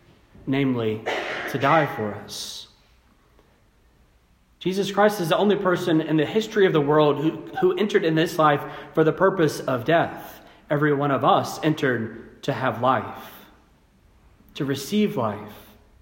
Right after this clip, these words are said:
and ultimately, we pray, to have eternal life. But Jesus, being life itself,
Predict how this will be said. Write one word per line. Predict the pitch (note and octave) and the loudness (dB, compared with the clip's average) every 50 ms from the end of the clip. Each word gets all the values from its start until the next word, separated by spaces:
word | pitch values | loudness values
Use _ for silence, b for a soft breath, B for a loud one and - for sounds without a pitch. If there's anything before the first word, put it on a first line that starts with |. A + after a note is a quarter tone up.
| _ _ _ _ _ _ - | _ _ _ _ _ _ 0
and | C3+ C#3+ | 2 4
ultimately, | F3 F#3 F#3 - C#3 C3 B2 A#2+ B2 B2 | 4 2 2 0 0 0 0 0 0 -2
we | A#2+ A#2 | -2 -2
pray, | - A#2+ A2+ A2 A#2 A#2 A2+ - | -2 0 0 0 0 -2 -4 -4
to | - A#2+ | -6 -2
have | A2+ B2+ B2+ A#2+ | 0 0 0 0
eternal | A#2 - - D#3+ F#3+ F3+ C#3+ | -2 -2 0 2 2 4 2
life. | B2 A2+ - - - - - - - - - - - _ B B B B B B B B B B B B B | 0 0 -4 -6 -10 -14 -16 -18 -20 -20 -20 -20 -20 _ B B B B B B B B B B B B B
But | E3 D#3 C#3 | -2 -2 -2
Jesus, | - F3 G#3+ B3 A3+ - D3+ B2+ A#2+ A#2+ - - - | 0 0 2 2 2 2 0 0 0 -2 -4 -6 -10
being | F3 - - - G3 G#3+ G#3+ F#3 D#3+ C#3+ | -10 -8 -4 -2 2 2 4 4 4 2
life | C#3 E3 G3 G3 G3 D#3+ | 2 2 2 2 0 -2
itself, | C3+ - - - G3 F#3+ E3 C3 A#2 G#2+ - - - | -4 -6 -4 0 2 4 4 2 0 -4 -8 -12 -14